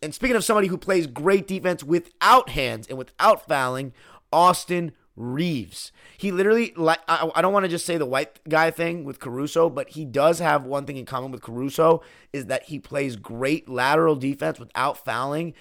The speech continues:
He use-, you know, he knows angles well. He, he uses his body well, and he gains a, he draws a lot of charges just by, just by anticipating his, the offensive player's movements. And he even did it with James Harden, you know, one of the best one-on-one players of his era, tonight. And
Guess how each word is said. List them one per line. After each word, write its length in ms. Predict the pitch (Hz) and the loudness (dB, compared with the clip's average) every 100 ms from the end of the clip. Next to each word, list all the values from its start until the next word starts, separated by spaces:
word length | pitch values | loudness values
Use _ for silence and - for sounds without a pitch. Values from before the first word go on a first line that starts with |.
| - _ | -20 _
He 100 | 147 | -10
use-, 340 | 127 151 147 | -8 -8 -8
you 100 | 139 | -8
know, 80 | 131 | -6
he 100 | 131 | -6
knows 340 | 123 135 151 - | -2 0 0 -4
angles 360 | 131 147 156 123 | -6 -2 -4 -4
well. 300 | 131 151 156 | 0 0 0
He, 200 | 139 123 | -4 -10
he 160 | 123 | -12
uses 280 | 117 143 156 | -8 -6 -6
his 140 | 143 | -6
body 320 | 123 135 151 147 | 0 2 2 4
well, 240 | 151 165 | 4 4
and 80 | 139 | 0
he 60 | 120 107 | -8 -8
gains 380 | 139 147 156 139 | -4 -4 -6 -8
a, 100 | 131 _ _ _ | -12 _ _ _
he 160 | 156 135 | -8 -8
draws 400 | 110 143 165 156 | 0 4 4 2
a 40 | |
lot 200 | 147 143 | 0 -2
of 80 | 139 | -2
charges 440 | 160 160 165 139 | 2 2 2 -4
just 220 | 123 143 | -8 -4
by, 220 | 147 135 117 _ 139 | -2 -2 -4 _ -8
just 220 | 147 - | -8 0
by 140 | 151 | 2
anticipating 680 | 139 - 160 151 151 143 143 | 2 -2 -6 -6 -4 -4 -2
his, 160 | 135 110 _ _ _ _ _ _ | -8 -12 _ _ _ _ _ _
the 100 | 151 | 2
offensive 380 | 147 147 135 - | 2 2 -8 -2
player's 260 | 147 139 | 0 0
movements. 480 | 120 143 165 117 98 | 0 -2 -2 -6 -8
And 120 | 127 | -8
he 60 | 151 | -6
even 160 | 170 147 | -6 -4
did 100 | 156 | -4
it 60 | |
with 100 | 143 | -4
James 240 | 143 143 135 | -8 -12 -2
Harden, 320 | 151 180 123 | 2 2 0
you 80 | 117 | -4
know, 100 | 127 | -4
one 100 | 131 | -4
of 60 | |
the 60 | 123 | -4
best 240 | 127 - _ | -6 -6 _
one-on-one 460 | 120 127 131 131 120 | -8 -4 -2 -4 -4
players 320 | 135 131 120 | -4 -4 -6
of 60 | |
his 120 | 117 120 | -6 0
era, 320 | 147 120 110 _ _ _ - | 2 0 -4 _ _ _ -4
tonight. 400 | 160 165 160 - _ _ _ _ _ _ _ | 0 2 0 -4 _ _ _ _ _ _ _
And 480 | 143 147 143 139 | -2 0 -2 -4